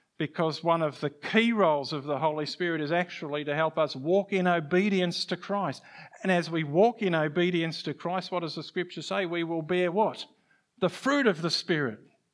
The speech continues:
Peace, patience, joy, that sort of stuff. And so, uh, Peter's again grounding these Christians, and so by implication us, uh,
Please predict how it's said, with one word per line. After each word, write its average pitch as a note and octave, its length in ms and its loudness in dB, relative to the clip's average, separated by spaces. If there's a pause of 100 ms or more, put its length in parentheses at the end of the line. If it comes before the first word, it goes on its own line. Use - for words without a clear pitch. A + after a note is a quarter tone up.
(400)
Peace, - 420 -4 (140)
patience, G#3 460 -6
joy, G#3 320 -4
that E3 180 -8
sort C#3+ 140 -10
of B2+ 60 -16
stuff. - 220 -18 (920)
And D3 220 0
so, C#3 400 -2 (380)
uh, C3 160 -4
Peter's C#3 460 -4
again C3 400 -6
grounding D#3 640 0
these C#3+ 220 -4
Christians, D3 640 -6
and C3 200 -6
so D3 400 0 (120)
by C3+ 200 -2
implication C#3 680 -6
us, C#3 260 -8 (520)
uh, C3 180 -4